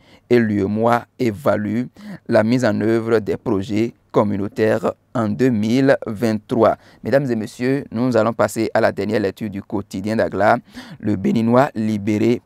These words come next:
avant de mettre un terme à cette présentation. Votre quotidien titre donc ce matin à la une, Brimade des Béninois et refus de se conformer à la loi.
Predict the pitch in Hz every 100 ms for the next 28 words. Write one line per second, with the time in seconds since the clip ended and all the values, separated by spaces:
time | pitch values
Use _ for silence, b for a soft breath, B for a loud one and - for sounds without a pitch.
0 | _ 110 196 110 95 110 127 113 120 113
1 | - 113 113 - 110 - 117 - - -
2 | _ 135 98 104 104 104 - 104 - B
3 | B - 139 151 147 143 131 123 139 143
4 | - 98 113 131 107 139 123 110 127 123
5 | 139 269 - 123 - 113 117 123 127 B
6 | B B B 110 143 160 170 117 110 98
7 | 107 113 110 117 117 117 123 123 147 120
8 | 107 - 127 117 101 - 107 117 107 110
9 | 113 117 120 107 95 101 107